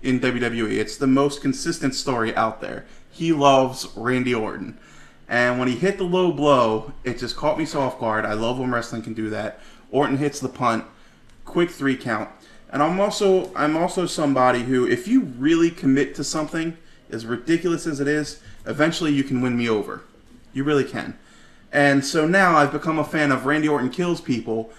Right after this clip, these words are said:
and then apologizes repeatedly, saying that he didn't want to do it because he did it to Edge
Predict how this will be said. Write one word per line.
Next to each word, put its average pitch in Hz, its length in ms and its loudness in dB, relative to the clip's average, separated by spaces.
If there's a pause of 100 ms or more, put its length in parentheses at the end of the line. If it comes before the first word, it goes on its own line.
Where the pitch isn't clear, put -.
(160)
and 139 160 2
then 160 140 6
apologizes 143 920 4
repeatedly, 113 800 0 (200)
saying 170 260 6
that 156 100 6
he 147 100 6
didn't 156 220 4
want 151 160 4
to 127 40 -2
do 127 180 4
it - 200 -6 (300)
because 151 160 2
he 156 100 6
did 180 140 8
it 226 100 2
to - 160 -4
Edge 131 360 6